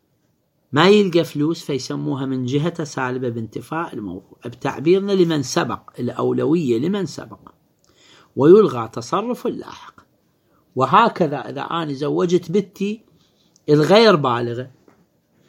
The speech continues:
أو حتى البالغة إذا كانت غير مالكة لأمرها، إذا أنا زوجت بنتي وإجت جد قال: "أرد أزوجها لفلان"،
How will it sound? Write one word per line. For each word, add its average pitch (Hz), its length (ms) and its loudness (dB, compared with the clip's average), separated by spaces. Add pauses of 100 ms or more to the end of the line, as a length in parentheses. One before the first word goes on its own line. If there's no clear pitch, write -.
(640)
أو 190 160 8
حتى 196 380 0
البالغة 113 540 -8 (800)
إذا 135 260 2
كانت 127 440 -4
غير 120 240 -2
مالكة 113 480 -6
لأمرها، 107 580 -10
إذا 123 180 -2
أنا 139 320 0
زوجت 139 580 2
بنتي 190 280 -2
وإجت 135 320 0
جد 160 320 -2
قال: 160 160 -2
"أرد 151 220 -2
أزوجها 156 500 2
لفلان"، 117 440 -6